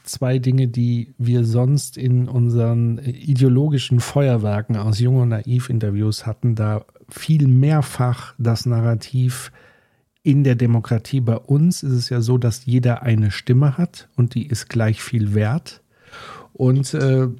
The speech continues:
ja, und Kapital und Macht hat da so gar nichts mit zu tun, sondern jeder hat ja die gleiche Stimme. Und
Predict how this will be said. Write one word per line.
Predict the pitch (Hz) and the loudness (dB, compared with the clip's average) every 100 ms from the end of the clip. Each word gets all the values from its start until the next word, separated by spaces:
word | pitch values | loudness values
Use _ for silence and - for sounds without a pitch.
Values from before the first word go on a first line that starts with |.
| 147 | 0
ja, | 156 123 95 | 2 2 -2
und | - 120 113 | -2 -2 -2
Kapital | 127 127 127 120 120 | 0 0 0 0 2
und | 120 | 4
Macht | 113 131 - - | 4 2 -2 -4
hat | 131 127 | -4 0
da | 123 | 0
so | 113 117 | 2 0
gar | 113 135 | 0 2
nichts | 143 123 139 | 2 0 -2
mit | 127 | -2
zu | - | -4
tun, | 127 - 139 | -6 -2 0
sondern | 131 123 123 123 | 2 4 4 2
jeder | 120 123 | 2 2
hat | 123 127 | 0 0
ja | |
die | 120 110 | -2 -2
gleiche | 107 101 110 | -2 -2 -4
Stimme. | - 110 95 95 | -2 -2 0 0
Und | 127 107 | 0 -2